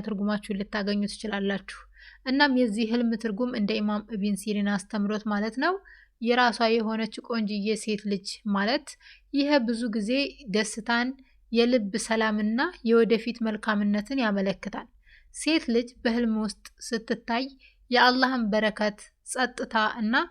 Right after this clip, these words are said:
በህይወት ውስጥ የሚመጣ ብልጽግናን ልትወክል ትችላለች።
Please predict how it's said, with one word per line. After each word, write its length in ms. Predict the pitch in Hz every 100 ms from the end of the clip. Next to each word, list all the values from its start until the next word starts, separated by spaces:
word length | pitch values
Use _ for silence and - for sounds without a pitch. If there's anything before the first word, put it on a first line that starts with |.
| - _ -
በህይወት 440 | 277 294 277 247 -
ውስጥ 180 | 247 -
የሚመጣ 580 | 226 226 220 208 208 226 208
ብልጽግናን 680 | 208 202 226 208 202 220 269 - -
ልትወክል 600 | 226 240 226 214 214 220
ትችላለች። 600 | 190 - 202 190 190